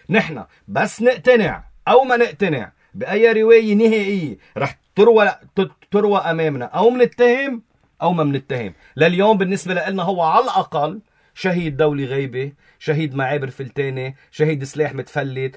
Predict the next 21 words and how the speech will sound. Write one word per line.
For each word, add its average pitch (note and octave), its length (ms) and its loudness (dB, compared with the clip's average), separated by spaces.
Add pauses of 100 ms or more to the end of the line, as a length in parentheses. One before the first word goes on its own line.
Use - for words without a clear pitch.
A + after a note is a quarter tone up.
شهيد D3+ 360 -2
فوضى، C#3 520 -4 (180)
شهيد، C#3 340 -4
شهيد، B2 300 -10
شهيد، A#2+ 260 -12
شهيد، G#2 200 -10
شهيد. G2 140 -16 (160)
لليوم F#3 540 4 (380)
نحن F#3 240 -2
ما F3+ 140 0
عنا، F#3+ 240 -2
عنا E3+ 280 -2
كارلا F#3 380 -6
كل F#3+ 240 -10
الجرأة. C#3+ 460 -6 (300)
أصلًا G3+ 260 -4
ما G#3+ 80 -2
اتهمنا. A3 420 -4 (260)
خلي A3 440 -2
يطلع F3+ 300 -2
واحد، E3 440 -2